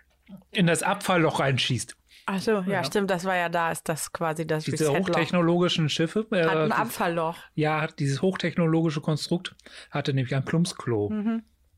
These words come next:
Speaker 2: Das ist so, ich weiß ja nicht, aber es wirkt wieder so, wie man schreibt und schreibt und schreibt und stellt am Ende fest, "Na ja, damit das ganze Ding irgendwie cool ist, muss es ein Schlupfloch geben."
Speaker 1: Ich hab, find das total realistisch.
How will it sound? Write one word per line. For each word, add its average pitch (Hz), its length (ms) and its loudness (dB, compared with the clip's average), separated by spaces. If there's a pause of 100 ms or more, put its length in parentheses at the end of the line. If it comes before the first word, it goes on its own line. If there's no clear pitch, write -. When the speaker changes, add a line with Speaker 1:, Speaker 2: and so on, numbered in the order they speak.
(560)
Speaker 2:
Das 226 200 0
ist 285 160 -2
so, 269 320 4 (1300)
ich 247 200 -2
weiß 359 260 2
ja 302 100 4
nicht, 233 220 2
aber 247 140 4
es 269 160 0
wirkt 320 240 -2
wieder 311 240 2
so, 294 240 0
wie 294 240 2
man 269 240 2
schreibt 311 480 0
und 247 160 2
schreibt 254 440 0
und 226 120 0
schreibt 269 440 0
und 247 120 0
stellt 254 240 2
am 247 160 4
Ende 233 220 2
fest, 233 260 -2
"Na 254 120 2
ja, 254 120 4
damit 233 280 2
das 220 160 0
ganze 214 280 0
Ding 214 160 0
irgendwie 196 300 0 (100)
cool 233 160 2
ist, 262 140 0
muss 240 240 0
es 233 160 -2
ein 220 180 0
Schlupfloch 175 480 -2
geben." 156 380 -2
Speaker 1:
Ich 160 180 0
hab, 160 180 -2
find 208 180 4
das 175 140 2
total 190 360 2
realistisch. 175 640 0